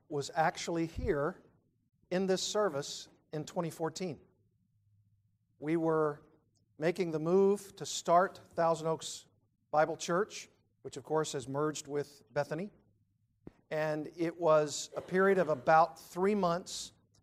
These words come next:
prior to the start of Thousand Oaks Bible Church in January of twenty fifteen. So in that three months and the latter part of twenty fourteen,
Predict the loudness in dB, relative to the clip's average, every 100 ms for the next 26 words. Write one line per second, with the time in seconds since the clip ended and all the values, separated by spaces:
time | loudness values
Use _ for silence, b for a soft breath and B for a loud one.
0 | _ 2 6 6 4 -2 -10 -8 0 2
1 | 2 0 -4 0 -2 -2 -6 -8 -2 -2
2 | -2 -4 -6 -6 -10 -8 -6 -4 -2 -2
3 | -2 -2 -6 -8 -8 -8 -8 -4 -4 -4
4 | -6 -8 -10 _ _ _ _ _ _ _
5 | -2 0 2 2 0 -4 -4 -2 2 2
6 | 0 -4 -8 -8 -14 -12 -6 -4 2 4
7 | 4 0 0 0 0 -8 -8 -4 -4 -4
8 | -6 -6 -8